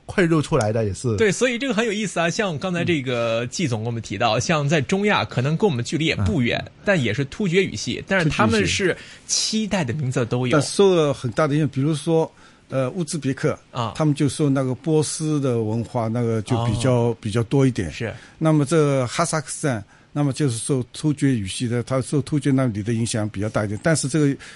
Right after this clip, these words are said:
Speaker 3: 语系呢，他们也是会有变化，包括人种的一些生活习惯的风俗啊，
Speaker 2: 嗯，嗯。
Speaker 3: 他们，因为他们在他们的接近他的边界呢，有一个很长的边界是中-，在我们的新疆，
Speaker 2: 嗯哼。
Speaker 3: 中国的新疆。
Speaker 2: 对，对。
Speaker 3: 而那里呢，其实在中亚，这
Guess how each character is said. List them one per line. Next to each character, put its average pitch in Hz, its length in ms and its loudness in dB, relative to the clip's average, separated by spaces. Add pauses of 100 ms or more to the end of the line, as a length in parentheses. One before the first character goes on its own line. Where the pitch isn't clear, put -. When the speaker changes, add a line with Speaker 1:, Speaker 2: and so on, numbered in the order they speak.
(120)
Speaker 3:
语 120 180 0
系 165 240 0
呢， 143 160 4
他 139 140 -2
们 135 120 2
也 113 140 0
是 135 180 -4
会 120 180 0
有 107 60 -2
变 127 160 -2
化， 135 320 -2
包 147 140 0
括 143 120 -2
人 117 200 2
种 101 140 -2
的 117 40 -2
一 123 40 -2
些 120 160 -2
生 135 160 0
活 117 120 -4
习 110 200 -6
惯 120 200 -4
的 113 60 -2
风 131 240 2
俗 127 180 -2
啊， 110 80 0
Speaker 2:
嗯， - 20 -2
嗯。 - 40 -12
Speaker 3:
他 113 80 -2
们， 110 100 -4 (320)
因 180 80 2
为 160 60 4
他 175 140 2
们 170 100 4
在 156 180 2
他 165 160 -2
们 165 140 2
的 135 260 0 (440)
接 170 160 2
近 147 180 -2
他 156 140 -6 (320)
的 135 120 0 (160)
边 147 220 4
界 151 140 0
呢， 131 120 0
有 120 160 0
一 127 60 -2
个 135 160 -2 (280)
很 123 200 -2
长 151 160 0
的 139 60 0
边 135 200 0
界 127 140 -2
是 113 160 -6
中-， 131 260 0
在 127 140 -4
我 104 160 -4
们 113 80 -2
的 120 80 -2
新 127 240 0
疆， 120 180 -4 (200)
Speaker 2:
嗯 135 160 -2
哼。 120 80 -2
Speaker 3:
中 151 120 2
国 135 120 2
的 107 40 -6
新 135 180 2
疆。 123 180 0
Speaker 2:
对， 107 80 -4
对。 95 220 -8 (100)
Speaker 3:
而 156 100 4
那 185 160 4
里 131 120 2
呢， 135 200 2 (520)
其 - 160 0
实 170 160 0
在 160 120 2
中 165 200 2
亚， 165 120 4
这 151 260 0